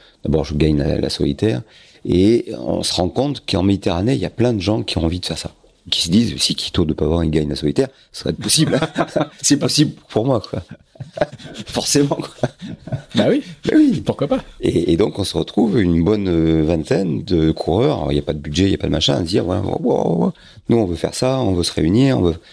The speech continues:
Speaker 1: on veut faire le Port-la-Forêt de, du Sud.
Speaker 2: Et alors, ce qui est, ce qui est, ce qui est étonnant, c'est qu'il y a plusieurs coureurs qui vont venir de Bretagne.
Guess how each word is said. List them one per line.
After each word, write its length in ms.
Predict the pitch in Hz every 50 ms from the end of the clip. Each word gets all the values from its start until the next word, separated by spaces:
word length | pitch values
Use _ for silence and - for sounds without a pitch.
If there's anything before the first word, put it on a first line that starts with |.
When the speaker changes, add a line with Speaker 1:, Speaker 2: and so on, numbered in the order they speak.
| - _ _ -
Speaker 1:
on 80 | -
veut 100 | - 71
faire 260 | 71 - - 107 113 95
le 60 | 85
Port-la-Forêt 600 | - - 85 78 76 - - - 82 87 101 110
de, 240 | 87 - 78 76 - - - - - - -
du 80 | - 87
Sud. 260 | - - 90 73 - - _ _ _ _ _ _ _ _ - 98 95 95 _ _ - 180
Speaker 2:
Et 40 |
alors, 120 | 165 120 -
ce 80 | -
qui 60 | - 139
est, 160 | 139 - -
ce 60 | -
qui 80 | - -
est, 40 | -
ce 60 | -
qui 80 | - 139
est 40 |
étonnant, 180 | 127 - 185 247
c'est 120 | - 151
qu'il 80 | 135 -
y 40 | 127
a 40 | -
plusieurs 320 | - 180 165 180 202 185
coureurs 460 | - - 160 170 185 196 165 - - -
qui 120 | - - 123
vont 160 | 123 131 135
venir 320 | 123 131 175 220 208 143 -
de 100 | 151 131
Bretagne. 480 | 127 127 123 123 - 202 247 247 170